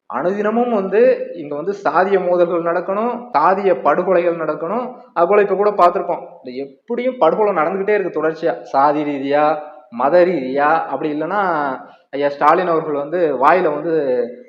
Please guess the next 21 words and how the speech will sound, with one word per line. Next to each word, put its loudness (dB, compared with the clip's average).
ஆ, -2
அரசு 2
டாஸ்மார்க் 2
மூலமா 0
வாயில 4
ஊத்தி -6
விட்டாவது 2
கொலை 2
பண்ண -2
வச்சுக்கிட்டு -10
இருக்காரு. -4
ஒண்ணு -2
அந்த -6
வீட்டுல -4
வந்து -4
தாயை 4
வெட்டுவான், -4
அப்படி -2
இல்லைன்னா 0
அப்பாவை 4
வெட்டுவான், -2